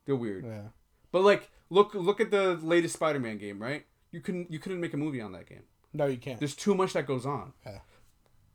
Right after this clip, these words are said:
Speaker 1: You have movies, you have books. Gaming is right in the middle.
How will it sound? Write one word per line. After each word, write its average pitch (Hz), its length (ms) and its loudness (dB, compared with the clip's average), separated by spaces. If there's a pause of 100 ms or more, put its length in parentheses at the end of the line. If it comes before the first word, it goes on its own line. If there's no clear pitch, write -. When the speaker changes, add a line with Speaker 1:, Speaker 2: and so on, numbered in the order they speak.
(220)
Speaker 1:
You 170 120 -2
have 180 220 2
movies, 277 540 2 (840)
you 175 120 -6
have 175 220 0
books. - 420 -10 (340)
Gaming 214 320 2
is 160 120 4
right 190 160 6
in 180 80 -6
the 175 60 -2
middle. 123 280 -4